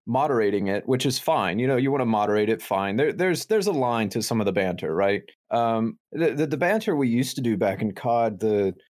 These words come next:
just the, the fun that we had there, it was all, I, I still have stuff on my Steam page, right, on y-, on my profile from back when we played Call of Duty, uh, the, the group I used to run with. People, I,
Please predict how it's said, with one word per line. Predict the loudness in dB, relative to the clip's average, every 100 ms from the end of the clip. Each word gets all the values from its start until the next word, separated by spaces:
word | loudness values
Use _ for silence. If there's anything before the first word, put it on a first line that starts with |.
| -2
just | 0 0 -4
the, | -2 -2
the | -2
fun | -2 -2 0
that | 0
we | 0 0
had | 0 0
there, | 0 2 2
it | 2
was | 0 0
all, | 0 0 0 -2 _ _ -4
I, | -2 -2
I |
still | -2 0 0
have | -2
stuff | 0 -2 0
on | 0
my | 0
Steam | -2 -4 0 0 2
page, | 0 0 -2
right, | 0 0
on | 0 0
y-, | 0 0
on | 0
my | 0
profile | 0 -2 -2 0 0 0 -2
from | -2 -2 0 -2 _ -6
back | 0 0 0
when | 0
we | 0 0
played | 0 -2 0
Call | -2 0
of |
Duty, | 0 0 2 2
uh, | 2 0 -2 -4 -2
the, | -2
the | 0
group | 0 0
I | 0
used | 0 -2
to | -4
run | -2 0
with. | 2 0 -2 _ -4
People, | -2 0 0 2
I, | 0